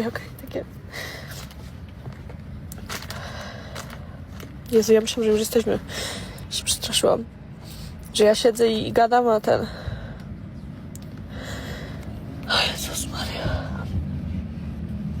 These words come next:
On cię nie kocha, no i pierwsze primo, właśnie po pierwsze primo. <laughs> X D, to dopiero teraz,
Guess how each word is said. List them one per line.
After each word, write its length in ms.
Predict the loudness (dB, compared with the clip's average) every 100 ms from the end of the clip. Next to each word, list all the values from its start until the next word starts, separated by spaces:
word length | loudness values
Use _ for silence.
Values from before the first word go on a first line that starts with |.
| -4 -4 -4 -4 0 4
On 140 | 6
cię 120 | 6
nie 100 | 2
kocha, 200 | 6 6
no 120 | 8
i 140 | 6 6 -2 -6 -6 -6 -6 -6 -4 -4 -4 -4 -4 -2 -2 -4 -6 -6 -6 -6 -6 -6 -6 -4 6
pierwsze 360 | 8 8 8
primo, 300 | 6 8 8
właśnie 260 | 8 6 6
po 120 | 4
pierwsze 360 | 8 8 8 6
primo. 380 | 6 6 8 4 2 4 6 4 2
<laughs> 560 | -6 -6 -6 -2 -2
X 180 | 2 2
D, 200 | 6 6
to 160 | 8 6
dopiero 360 | 6 8 6
teraz, 320 | 8 6 6